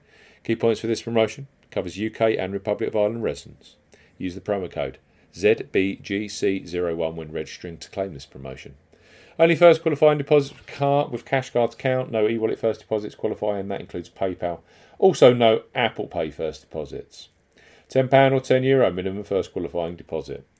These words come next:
Place a first single bet on any sportsbook market, which to qualify for this promotion must have a minimum stake of ten pound at odds of at least two to one on, that's one point five in decimal or greater. Exchange and multiple bets are excluded.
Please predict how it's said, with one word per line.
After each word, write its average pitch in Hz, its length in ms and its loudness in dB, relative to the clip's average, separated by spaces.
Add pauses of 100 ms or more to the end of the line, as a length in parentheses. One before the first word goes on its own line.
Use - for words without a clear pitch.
(420)
Place 135 260 4
a 135 60 -4
first 135 320 2
single 135 240 -2
bet 139 260 4
on 110 160 -4
any 107 220 -8
sportsbook - 460 -8
market, 98 440 -4
which 95 200 -6
to - 60 -20
qualify 104 380 -2
for - 140 -8
this 123 160 -4
promotion 87 440 -8
must 87 240 -12
have 85 140 -10
a 85 60 -10
minimum 85 340 -10
stake 85 320 -6
of 80 100 -20
ten 85 240 -8
pound 95 420 -6 (340)
at - 140 -4
odds 135 260 4
of 113 100 -2
at - 80 0
least 131 280 0
two 139 120 2
to 127 120 0
one 117 160 2
on, 123 180 -2
that's 110 240 -8
one 92 160 -2
point 92 180 -8
five 92 180 -4
in 87 60 -12
decimal 92 380 -6
or - 80 -12
greater. 85 460 -6 (580)
Exchange 107 500 0
and 101 100 -8
multiple 95 320 -2
bets 82 360 -6
are 78 160 -4
excluded. 76 600 -14